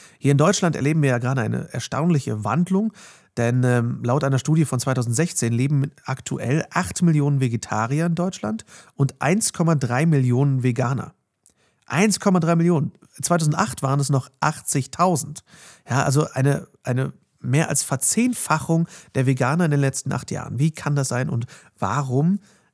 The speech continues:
äh, machen die Menschen das? Also ich denke, dass, äh, warum, äh, ist das so explodiert, ist natürlich auch,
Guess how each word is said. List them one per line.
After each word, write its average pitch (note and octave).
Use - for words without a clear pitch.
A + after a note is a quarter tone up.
äh, A#2+
machen A3
die D3+
Menschen -
das? -
Also C#3+
ich D3+
denke, E3+
dass, C3+
äh, B2
warum, C#3
äh, -
ist C3+
das B2+
so C3+
explodiert, C3
ist -
natürlich C#3+
auch, B2